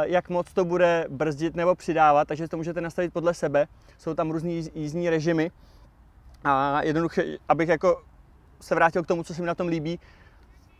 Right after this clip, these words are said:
je to strašně intuitivní, to ovládání. Není to tak, že to s váma hned cukne a ujede to pod váma. Pomalinku to přidává, pomalinku to zase, eh, brzdí. Eh, takže i pro mě, a to nejsem jako skejťák, eh, to bylo strašně příjemný, eh, strašně příjemný, eh,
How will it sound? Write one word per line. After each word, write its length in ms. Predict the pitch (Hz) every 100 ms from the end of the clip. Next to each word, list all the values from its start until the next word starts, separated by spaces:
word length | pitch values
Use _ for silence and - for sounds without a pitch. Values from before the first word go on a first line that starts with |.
| -
je 100 | 165
to 100 | -
strašně 360 | - 190 -
intuitivní, 520 | 202 190 214 190 180 165
to 120 | 175
ovládání. 440 | 151 151 147 143
Není 160 | 156 180
to 80 | 185
tak, 120 | 170
že 80 | 180
to 80 |
s 60 | 180
váma 220 | 185 180
hned 220 | 180 202
cukne 540 | - - 214 - 165 170
a 100 | 170
ujede 280 | 175 180 175
to 100 | 175
pod 160 | 180
váma. 360 | 160 165 170 165 - -
Pomalinku 500 | - 196 196 190 190
to 120 | 196 190
přidává, 600 | - 170 165 156 156 151
pomalinku 560 | 175 165 165 165 160
to 120 | 156
zase, 320 | 151 156 165 151
eh, 180 | 143
brzdí. 500 | 135 147 131 135 151 - - - _
Eh, 40 | 127 131 135 135 135 131
takže 560 | 143 131 143 143 143 139 - -
i 80 | 208
pro 200 | - 170
mě, 240 | 165 180 240
a 120 | 151
to 100 | 165
nejsem 260 | 160 180
jako 160 | 160 160
skejťák, 560 | - 151 147 156 175 196
eh, 1040 | - - - 135 135 139 143 143 139 135
to 100 | -
bylo 160 | 151 151
strašně 360 | - 160 165 165
příjemný, 680 | - 165 156 156 151 151 -
eh, 240 | 139 143
strašně 360 | - 151 - 151
příjemný, 600 | - 147 147 147 147 139
eh, 340 | - - -